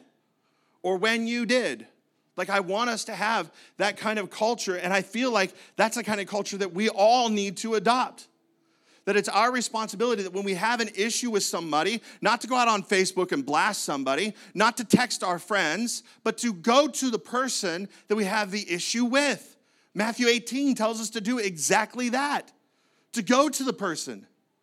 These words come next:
Let them know they've offended you. Let them know that they've hurt you. But the point is, the reason I'm trying to establish this culture is because,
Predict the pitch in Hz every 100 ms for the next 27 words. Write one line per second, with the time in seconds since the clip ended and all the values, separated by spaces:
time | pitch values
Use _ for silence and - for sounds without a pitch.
0 | _ _ _ _ - _ _ _ _ 160
1 | 226 269 262 285 277 208 185 196 175 143
2 | 147 147 240 226 233 277 240 - - -
3 | 135 196 226 220 196 269 262 175 120 107
4 | - _ _ _ _ _ _ _ _ _
5 | - 240 175 180 - 240 269 262 233 233
6 | 143 139 - - _ _ _ _ _ _
7 | _ _ - 185 240 233 208 180 220 220
8 | 190 180 208 226 208 175 180 170 220 214
9 | 196 170 170 170 - 170